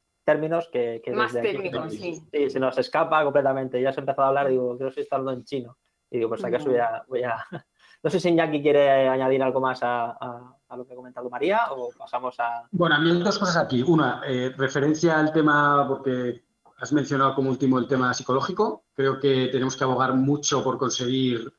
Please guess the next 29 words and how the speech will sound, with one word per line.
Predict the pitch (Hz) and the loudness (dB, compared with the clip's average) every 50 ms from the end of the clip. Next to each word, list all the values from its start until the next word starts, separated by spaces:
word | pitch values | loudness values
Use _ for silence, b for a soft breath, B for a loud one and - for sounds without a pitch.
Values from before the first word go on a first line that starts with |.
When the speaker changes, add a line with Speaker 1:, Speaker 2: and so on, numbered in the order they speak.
| - | -16
Speaker 3:
eh, | 131 123 123 120 120 123 - - | -12 -8 -6 -6 -6 -6 -2 -2
apoyo | 120 117 - 131 127 123 127 123 | -2 -2 0 -4 -4 -2 -2 -2
psicológico | - - - - - 120 120 131 - - - 127 - _ - 127 123 123 120 117 113 117 120 - _ | -2 -4 -6 -4 -4 0 0 0 0 -2 -6 -6 -10 _ -8 -6 -4 -2 -2 -2 -2 -4 -6 -8 _
y, | 120 113 | -10 -8
en | 110 | -8
mi | 110 110 | -8 -6
caso, | - 123 120 - - 120 113 110 | -4 -2 -2 -2 -2 -4 -6 -6
en | 110 | -8
nuestro | 107 107 - - 110 | -10 -10 -14 -18 -6
caso, | - 123 113 - 120 110 107 B B B B B B B - _ | -4 -4 -4 -2 -4 -6 -6 B B B B B B B -16 _
psicooncólogos | - - 131 117 135 120 113 107 104 - 131 131 123 117 113 - 120 | -6 -6 -4 -2 0 0 0 0 0 2 2 2 2 2 0 0 -2
en | 120 | -4
los | 110 107 | -4 -4
hospitales. | 113 - - - 113 - 139 143 190 233 - - - _ _ - | -8 -10 -8 -10 -6 -4 -2 -2 -2 -4 -6 -10 -16 _ _ -6
Eh, | 123 117 113 113 | -6 -4 -4 -4
hay | 113 117 117 120 120 120 117 110 110 - | -4 -2 0 0 2 0 0 -2 -6 -6
carencia | - 120 117 120 117 - - 120 | -4 -2 -2 -2 -2 -4 -4 -4
de | 113 123 | -2 0
ellos | 139 160 190 196 190 - | 0 2 0 0 0 -2
y, | 131 117 110 110 107 107 107 107 110 110 _ _ _ _ _ _ _ _ | -2 -2 -2 0 0 0 -2 -2 -4 -8 _ _ _ _ _ _ _ _
y | - 120 - | -10 -8 -2
quiero | - 131 127 | 0 0 2
romper | 127 135 123 117 127 127 127 | 2 2 0 0 0 2 2
una | 127 123 120 120 117 113 113 | 4 4 4 4 2 2 2
lanza | 123 135 135 - 156 156 | 2 0 0 0 -2 -2
porque, | 135 131 107 - 117 113 107 107 107 107 104 104 | 0 -2 -4 -4 -4 -2 -2 -2 -2 -2 -4 -6
eh, | - - - - - - | -8 -12 -20 -20 -20 -16
bueno, | - 110 104 - _ | -16 -16 -16 -16 _
pues | - - - - _ | -20 -20 -20 -20 _